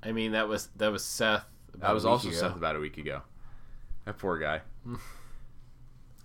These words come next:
Speaker 2: See, I was trying to think about this, and I, I put together, I wanna hear your thoughts real quick on just what I think. This is a logical potential WrestleMania thirty-five card, based on what they have so far. 'Cause we've got, we obviously know there's, uh, Lesnar and Rollins,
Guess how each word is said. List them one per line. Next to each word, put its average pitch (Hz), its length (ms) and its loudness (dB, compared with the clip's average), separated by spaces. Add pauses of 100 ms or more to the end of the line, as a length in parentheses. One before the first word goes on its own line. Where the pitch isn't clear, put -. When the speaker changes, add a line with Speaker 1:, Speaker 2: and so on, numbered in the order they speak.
(120)
Speaker 2:
See, - 160 -4
I 120 40 2
was 117 100 -2
trying 156 160 0
to 165 40 -8
think 143 140 -2
about 98 180 4
this, 87 160 -4
and 92 100 0
I, 92 180 6
I 101 80 0
put 175 200 0
together, 113 340 4
I 95 40 6
wanna 107 220 4
hear 131 180 2
your 127 80 4
thoughts 107 280 6
real 98 120 0
quick 80 260 -2
on 82 140 -2
just 76 160 -14
what 95 120 4
I 92 60 4
think. 107 260 -4
This 127 200 2
is 143 100 0
a 135 80 6
logical 101 580 4
potential - 540 -2
WrestleMania 85 540 0
thirty-five 78 520 2
card, - 300 0 (1600)
based 113 200 8
on 120 80 8
what 107 120 8
they 95 100 4
have 90 200 6
so 85 140 0
far. 65 300 -4 (840)
'Cause 101 180 -4
we've 101 140 0
got, 98 240 12
we 107 80 4
obviously 131 380 10
know 107 160 12
there's, 101 320 2
uh, 90 160 6
Lesnar 92 340 4
and 85 120 2
Rollins, 73 500 -2